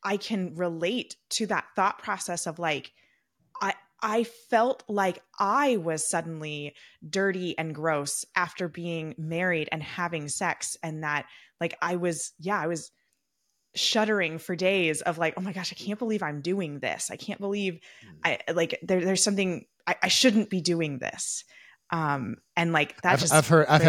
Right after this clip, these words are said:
Speaker 1: heart
Speaker 2: several
Speaker 1: too.
Speaker 2: female friends tell me that same thing, where it's like, "All right, we're married, and, like, all of a sudden this is okay, but, like, you can't just switch your brain," you
Speaker 1: Yeah,
Speaker 2: know?
Speaker 1: no, doesn't work that way. <laughs>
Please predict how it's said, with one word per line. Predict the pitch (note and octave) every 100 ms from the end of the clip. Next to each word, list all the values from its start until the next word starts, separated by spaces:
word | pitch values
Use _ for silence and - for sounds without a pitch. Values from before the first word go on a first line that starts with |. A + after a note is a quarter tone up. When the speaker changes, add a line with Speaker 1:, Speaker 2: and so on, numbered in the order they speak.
| C#3
Speaker 1:
heart | -
Speaker 2:
several | C#3+ C3+
Speaker 1:
too. | A2+
Speaker 2:
female | B2 A2
friends | G2 G#2 G2
tell | A#2+
me | G#2+
that | G2+
same | A2 G#2
thing, | F#2 G2 F2 - _
where | G#2 G2+
it's | G2+ -
like, | F#2+ F#2 - - _
"All | -
right, | A#2+
we're | A2
married, | B2 F#3 D3 B2
and, | A#2
like, | A2+ G#2
all | A2+
of | C3
a |
sudden | - C#3+ C3+
this | B2
is | C#3
okay, | D3 - G3+ D#3 C#3
but, | C3+ A#2
like, | A2 A2 - - - _ _ _ _ _ _ _
you | -
can't | C3 D3+
just | C#3 - _
switch | - D3 -
your |
brain," | G#2 A#2+ F2 -
you | F3+
Speaker 1:
Yeah, | F3
Speaker 2:
know? | F#2 C3+ -
Speaker 1:
no, | G3+ D#3 - _ -
doesn't | A#3 B3
work | C#4 C4+
that | F3+
way. | F#3
<laughs> | -